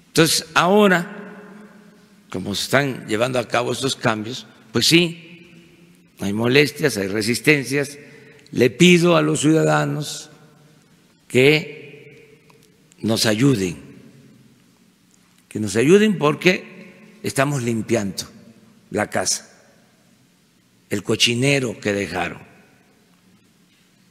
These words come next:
Y puede causar alguna molestia, eh, que de verdad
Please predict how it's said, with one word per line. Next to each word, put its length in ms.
Y 140
puede 1000
causar 380
alguna 360
molestia, 680
eh, 840
que 760
de 180
verdad 560